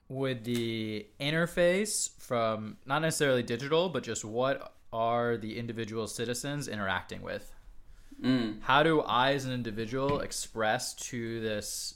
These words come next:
Speaker 1: democratic mechanism what I individually want, and how does that feed into the larger question of what does everyone want? What is this abstract concept of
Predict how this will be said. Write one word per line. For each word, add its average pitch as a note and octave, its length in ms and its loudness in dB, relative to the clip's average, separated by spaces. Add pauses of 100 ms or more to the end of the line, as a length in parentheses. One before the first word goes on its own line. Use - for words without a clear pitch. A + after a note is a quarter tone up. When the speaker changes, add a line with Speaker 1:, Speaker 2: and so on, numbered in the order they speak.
(140)
Speaker 1:
democratic A2 580 -2
mechanism F#2+ 840 -4 (480)
what - 220 -2
I G#2+ 160 0
individually G#2+ 540 -2
want, D3+ 440 0
and G2+ 140 -6
how G#2+ 220 0
does G#2 120 -2
that G2+ 300 -4
feed G#2+ 260 -6
into F#2+ 240 -6
the F#2 100 -4
larger G2 360 -2
question F2+ 320 -6
of F2 80 -10
what F2+ 180 -8
does F#2 340 -8
everyone F#2 400 -8
want? F#2 200 -10
What G2 120 -4
is F#2 120 -8
this - 440 -8 (140)
abstract G2 440 -4
concept F#2 440 -2
of F#2+ 200 -6